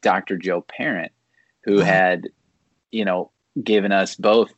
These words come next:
Speaker 1: he was giving us both playing lessons. And, and I thought what was it, cool to me, I, I remember quite a few things from this day, but,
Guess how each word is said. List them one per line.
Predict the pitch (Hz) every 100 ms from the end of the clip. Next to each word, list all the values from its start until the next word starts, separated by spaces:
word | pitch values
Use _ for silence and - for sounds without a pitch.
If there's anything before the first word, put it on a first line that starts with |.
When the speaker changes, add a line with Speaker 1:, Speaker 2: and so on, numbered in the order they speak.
| _
Speaker 1:
he | 123
was | 107 98
giving | 123
us | 117
both | 131 143
playing | - 123 135
lessons. | 87 85 87 90
And, | 107 110
and | 120
I | 131
thought | 151 151 131 _ _ _ _ _ _ -
what | 156 156
was | 165 127
it, | 156 143
cool | - 208 202
to | 120
me, | 131 143
I, | 107 113
I | 113 123 110 -
remember | 127 113 113 104 104 -
quite | 127 120
a |
few | - 120
things | 110 98
from | -
this | 92 90
day, | 98 92 90
but, | - 92